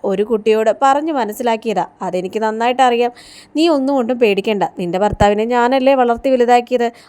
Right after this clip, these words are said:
അവൻ നല്ലൊരു മനുഷ്യനല്ലേ? അതുപോലെ തന്നെ നിന്റെ മകനെയും ഞാൻ വളർത്തി വലുതാക്കും. നീ എന്തായാലും മറ്റു കുട്ടികളുടെ കാര്യങ്ങൾ നോക്ക്.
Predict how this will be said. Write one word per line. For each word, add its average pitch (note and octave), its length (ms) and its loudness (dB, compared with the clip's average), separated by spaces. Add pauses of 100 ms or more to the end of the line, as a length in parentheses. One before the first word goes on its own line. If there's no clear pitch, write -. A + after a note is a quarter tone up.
(100)
അവൻ D#4+ 240 0
നല്ലൊരു D4 340 0
മനുഷ്യനല്ലേ? B3 680 -2 (180)
അതുപോലെ F#3+ 480 -2 (100)
തന്നെ F#3+ 220 -4 (100)
നിന്റെ C4+ 220 -6
മകനെയും G3+ 500 -6
ഞാൻ G#3 180 -4
വളർത്തി G3+ 320 -2
വലുതാക്കും. F#3+ 480 0 (440)
നീ C#4 180 0
എന്തായാലും G#3 500 0
മറ്റു C#4 280 -8
കുട്ടികളുടെ A3 420 -2
കാര്യങ്ങൾ G#3 460 0
നോക്ക്. F#3 320 -4